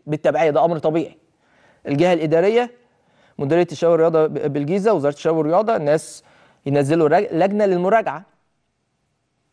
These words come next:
أوكي؟ وبعد كده يحق لهم إن هم يحولوا كل هذه المخالفات، تمام؟ للنيابة. حقهم. واللجنة حتى هذه اللحظة أنا بأكد اللجنة لسه شغالة.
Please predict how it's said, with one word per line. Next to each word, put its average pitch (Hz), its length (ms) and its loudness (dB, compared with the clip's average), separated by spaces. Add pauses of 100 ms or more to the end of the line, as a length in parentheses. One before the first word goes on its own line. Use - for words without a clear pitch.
(100)
أوكي؟ 160 320 -2 (260)
وبعد 143 320 -4
كده 202 360 0 (680)
يحق - 320 -4
لهم 208 400 2
إن 156 120 -2
هم 190 220 2
يحولوا 170 640 0
كل 196 220 -2
هذه 147 280 -2
المخالفات، 160 680 -2 (760)
تمام؟ 156 300 2 (360)
للنيابة. 170 640 2 (1900)
حقهم. 196 440 0 (1400)
واللجنة 185 580 2
حتى 170 300 -4
هذه 151 200 0
اللحظة 165 300 0
أنا 156 80 0
بأكد 151 440 -4
اللجنة 156 360 0
لسه 160 240 -2
شغالة. 190 500 2